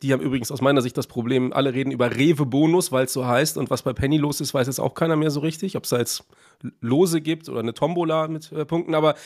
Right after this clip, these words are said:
ich, äh, hab da gesehen, äh, da hätte es, ich glaub, fünf oder zehn Prozent auf Obst und Gemüse gegeben. Allerdings erst ab zwanzig Euro Einkaufswert. Ähm, find ich, fand ich einen hohen Einkaufswert.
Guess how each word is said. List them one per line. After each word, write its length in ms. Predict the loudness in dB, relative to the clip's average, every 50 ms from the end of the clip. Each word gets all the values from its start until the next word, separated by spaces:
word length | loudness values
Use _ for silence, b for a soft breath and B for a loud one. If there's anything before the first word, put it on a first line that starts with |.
| B B
ich, 140 | -12 -6 -4
äh, 240 | -4 -2 0 0 0
hab 120 | 0 0
da 100 | 0 -2
gesehen, 340 | -2 -2 -2 -2 0 0 -2
äh, 120 | -2 -2
da 80 | 0 0
hätte 140 | 0 0 -2
es, 140 | -4 -6 -6
ich 140 | -10 -8
glaub, 160 | -6 -8 -8 -2
fünf 260 | 0 0 0 0 -2
oder 160 | -4 -4 -4
zehn 220 | -2 0 0 -2
Prozent 420 | 0 -4 -6 -6 -4 -4 -4 -4 -2
auf 300 | 2 2 2 2 2 0
Obst 260 | 0 -2 -2 -2 -4
und 120 | -6 -4
Gemüse 320 | -2 -2 -2 -2 -2 -4 -4
gegeben. 400 | -6 -6 -4 -2 -2 0 -2 -4 B B B B B B
Allerdings 380 | 0 2 2 4 2 2 0
erst 260 | 0 -2 -4 -4 -2 -4
ab 200 | -6 -6 -6 -4
zwanzig 400 | -2 -2 -2 0 -2 -4 -4 0
Euro 260 | 2 4 4 4 4
Einkaufswert. 800 | 2 2 2 0 0 -4 -6 -6 -6 -6 -6 -6 -6 -8 b b b b b b b b b b b b b _ -2
Ähm, 420 | 0 2 2 2 0 0 -4 -6 -10 _ _ _ _ _
find 200 | 0 0 0 0
ich, 220 | 0 -4 -8 -12 -18 _ -4
fand 200 | -2 0 0 0
ich 80 | -2
einen 100 | -2 -2
hohen 180 | 0 0 0 0
Einkaufswert. 840 | 0 -2 -2 -2 -2 -4 -4 -4 -4 -4 -4 -4 -4 -6 -10 -16